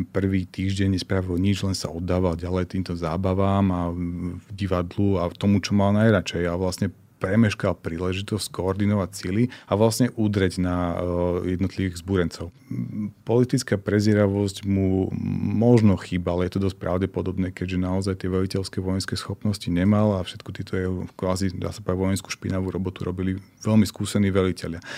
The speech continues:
ktorí nakoniec vlastne sa aj pobili o ten, o, o ten, o, trón rímsky, keďže vlastne vieme, že po Neronovej smrti vlastne ten istý rok, šesťdesiat osem je rok a pol trvá občianska vojna, na kt-,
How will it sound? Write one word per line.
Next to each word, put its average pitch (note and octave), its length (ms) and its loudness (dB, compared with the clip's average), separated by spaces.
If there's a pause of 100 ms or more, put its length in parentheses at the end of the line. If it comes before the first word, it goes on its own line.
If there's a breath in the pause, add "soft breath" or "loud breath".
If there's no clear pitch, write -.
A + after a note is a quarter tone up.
(140 loud breath)
ktorí C#3+ 240 10
nakoniec G#2+ 400 8
vlastne G2+ 240 2
sa G2+ 240 2
aj - 0 -
pobili F#2+ 400 4
o D#2+ 160 -6
ten, F2 240 0
o, F2 560 0
o F2 160 -8
ten, F2 240 -2
o, F2+ 880 -6
trón F#2 480 4
rímsky, G2+ 560 2 (160 soft breath)
keďže F#2+ 400 -2
vlastne F2+ 400 -2
vieme, F2 240 2
že F2+ 160 -2
po F2+ 160 -4
Neronovej F#2 400 0
smrti F2+ 480 -4
vlastne F2+ 240 -6
ten F2+ 240 -4
istý F2+ 240 -4
rok, F#2 160 0
šesťdesiat F#2 400 -6
osem G2 180 -2 (140)
je F#2 100 -4 (380)
rok F#2 240 -2
a F2+ 80 -6
pol F#2 160 2
trvá F2+ 320 -2
občianska F#2 480 -2
vojna, F#2 320 2 (400 loud breath)
na F#2+ 80 -2
kt-, - 220 -8